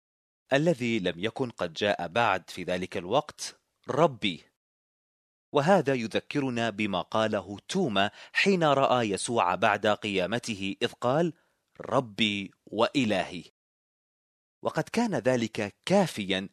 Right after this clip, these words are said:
لإثارة الرعب الدائم في قلوبهم،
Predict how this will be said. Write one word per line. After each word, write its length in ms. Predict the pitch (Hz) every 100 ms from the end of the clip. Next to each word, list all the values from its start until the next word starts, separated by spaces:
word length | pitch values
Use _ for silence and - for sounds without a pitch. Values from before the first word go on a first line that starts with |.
| _ _ _ -
لإثارة 640 | 101 123 131 - 131 131 -
الرعب 360 | 120 123 120 110
الدائم 540 | 92 95 117 123 143
في 200 | - 113
قلوبهم، 680 | 107 107 131 127 110 113